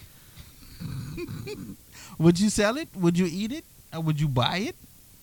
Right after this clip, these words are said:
I, I don't think I would buy a sperm tasting, um, chocolate bar. But would I ev-, hmm, would I ever know? 'Cause I've never eaten sperm.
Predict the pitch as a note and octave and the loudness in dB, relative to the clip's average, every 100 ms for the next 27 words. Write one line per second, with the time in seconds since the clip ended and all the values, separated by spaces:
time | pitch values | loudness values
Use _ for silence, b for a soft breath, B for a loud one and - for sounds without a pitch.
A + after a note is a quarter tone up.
0 | - - D#3 D3+ G#3+ B3 F#3+ F3 D#3+ D#3+ | -4 4 6 6 2 0 -2 0 0 0
1 | C#3+ E3 D#4 D#3 A#2 B2+ A#2+ - - - | 2 2 4 2 2 0 0 -4 -14 -10
2 | - D#3 D#3 C#3 - D3+ C#3+ C#3+ C3 - | -2 0 0 0 -2 -4 -2 0 0 -2
3 | - b b b b b - C3 C3+ C3 | -16 b b b b b -10 0 4 6
4 | B2 A#2 A2 - - E3 B3 D#3 B2 A#2+ | 6 4 2 -4 -2 0 2 2 4 4
5 | C3+ E3+ - - - - - - - - | 4 2 -2 -16 -20 -20 -20 -20 -20 -20
6 | - - - C#3 D3 D3+ C3+ D3+ C#3+ D3 | -20 -20 -6 12 12 12 8 6 6 2
7 | C#3+ D#3 - B2 G#3 C#3+ A2 - - - | 0 -4 -4 -6 -6 -6 -8 -10 -14 -16
8 | - - - - - - - - C3 C#3+ | -20 -20 -20 -20 -20 -20 -20 -8 0 2
9 | D3 D#3 C#3+ B2+ F3+ C3+ - A2+ B2+ D#3 | 2 2 0 0 0 -2 -2 0 0 0
10 | D#3 D3 E3+ D#3+ B2+ - - D3 F3+ A2 | -2 0 -2 -2 -4 -4 -4 -2 0 0